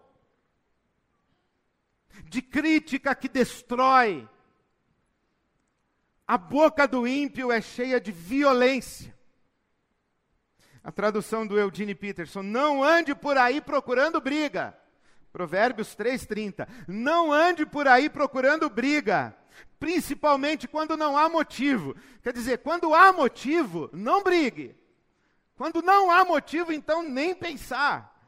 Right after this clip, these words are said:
"Não tente ser como os que partem para a violência em tudo." Para que ser briguento?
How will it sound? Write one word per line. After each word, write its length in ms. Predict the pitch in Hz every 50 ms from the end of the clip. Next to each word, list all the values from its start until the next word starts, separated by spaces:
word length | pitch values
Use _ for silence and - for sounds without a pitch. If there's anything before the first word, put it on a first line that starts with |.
| _ _ _ _ _ _ _ - - 170 185
"Não 460 | 240 269 285 302 330 359 381 349 -
tente 500 | - - 294 311 330 330 277 - 240 247
ser 320 | - - 262 285 285 269
como 240 | 277 247 277 277 269
os 140 | 254 - -
que 120 | - 240
partem 460 | - _ 247 240 262 254 - 262 247
para 240 | - - 254 254 247
a 40 | 240
violência 600 | 185 220 254 254 240 226 240 254 254 - - 254
em 100 | 247 226
tudo." 560 | - _ 247 285 285 196 247 233 180 127 104 - _ _ _ _ _ _ _ _ _ _ _ _ _ _ _ _ _ _ _ _ _ _ _
Para 220 | - 320 330 330 320
que 180 | - 330 359 311
ser 240 | - 302 311 294 285
briguento? 760 | - 294 285 277 - 269 269 262 226 175 - - - - -